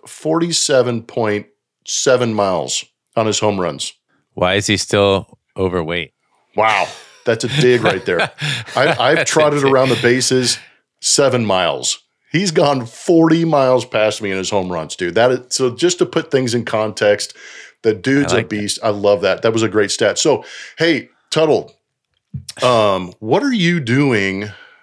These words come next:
Speaker 1: Um, what are you doing on Thursday?
Speaker 2: This Thursday?
Speaker 1: Of this week. This will be September twenty-ninth. What are you doing?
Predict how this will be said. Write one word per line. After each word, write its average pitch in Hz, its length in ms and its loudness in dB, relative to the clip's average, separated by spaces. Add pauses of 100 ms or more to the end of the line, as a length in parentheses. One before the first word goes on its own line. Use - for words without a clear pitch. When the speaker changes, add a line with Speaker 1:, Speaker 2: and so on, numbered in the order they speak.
(280)
Speaker 1:
Um, 120 500 -6
what 135 100 -4
are 180 40 -4
you 175 100 -6
doing 123 260 -2
on 90 140 -4
Thursday? - 580 -8 (260)
Speaker 2:
This 110 260 -4
Thursday? 123 580 -2
Speaker 1:
Of 98 160 -2
this 95 220 -2
week. 87 360 -8 (320)
This 113 180 0
will 110 80 -2
be 101 100 -4
September 120 560 -2
twenty-ninth. 87 640 -10
What 110 100 -6
are 107 40 -6
you 98 80 -10
doing? - 320 -18